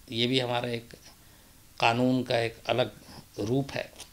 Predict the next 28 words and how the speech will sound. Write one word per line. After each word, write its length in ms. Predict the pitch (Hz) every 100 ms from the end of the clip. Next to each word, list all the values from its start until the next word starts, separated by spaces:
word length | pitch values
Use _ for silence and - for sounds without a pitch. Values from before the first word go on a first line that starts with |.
| - - - - -
कि 60 | 127
ऐसे 180 | 120
ऐसे 120 | 135 135
संगीन 380 | 127 123 139
मामलों 340 | 127 117 123 139
में 100 | 127
भी 60 |
इतना 220 | 120 127 104
वक्त 260 | 117 -
लगता 280 | 113 - 107
है 180 | - - - - - - - - - - - - - - -
जो 140 | 120 123
होना 280 | 127 135
नहीं 200 | 123 101
चाहिए। 340 | 98 95 - - - - - - - - - - - - - - - - - - -
और 140 | 127 117 -
पंढेर 320 | 123 123 135
इस 180 | 123 -
वक्त 220 | 113 -
ज़मानत 440 | 120 113 120 131 -
पे 60 |
बाहर 280 | 110 104 127
है, 160 | 135 - - - - - - - - - - - - - - - -
कोहली 280 | 131 117 120
डासना 340 | 110 107 131
जेल 240 | 127 131 139
में 100 | 143
है, 180 | 151